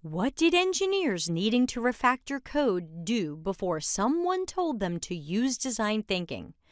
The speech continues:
I can't imagine saying this to an engineer. They would probably punch me in the face. Here's something else from LinkedIn. It says, "We hosted our first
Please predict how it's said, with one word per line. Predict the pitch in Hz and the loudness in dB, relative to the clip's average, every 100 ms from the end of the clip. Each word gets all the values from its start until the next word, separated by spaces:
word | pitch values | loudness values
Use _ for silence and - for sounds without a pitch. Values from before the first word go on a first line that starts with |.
| - - - - - | -20 -20 -20 -12 4
I | 330 | 6
can't | 339 339 285 | 6 4 4
imagine | 262 247 240 233 202 | 6 8 8 8 0
saying | 190 196 175 - | 0 0 0 -2
this | 185 - | -4 0
to | - | 6
an | 247 294 | 10 10
engineer. | 262 302 277 311 247 165 - - - | 8 6 4 6 4 2 -4 -6 6
They | 415 | 8
would | 392 | 8
probably | - 392 302 294 294 | 10 8 8 0 0
punch | - 330 320 - | 2 2 2 2
me | 320 | 2
in | 311 | 4
the | 311 - | 0 2
face. | 339 392 302 - - - - _ _ - - - _ _ _ | 2 4 2 0 -6 -8 -20 _ _ -20 -20 -20 _ _ _
Here's | - - 370 381 339 | -8 4 6 6 6
something | 311 294 269 220 | 4 4 4 4
else | 196 | 2
from | - 196 180 | 0 -2 0
LinkedIn. | 190 185 170 143 - - _ - | -2 -2 -4 -4 -8 -18 _ -2
It | 202 | 2
says, | 294 240 165 - - - _ _ | 6 6 4 -4 -14 -20 _ _
"We | 185 370 523 | 8 10 10
hosted | 208 220 - 254 | 8 4 2 -2
our | 262 | -2
first | - - 359 - | -2 0 2 0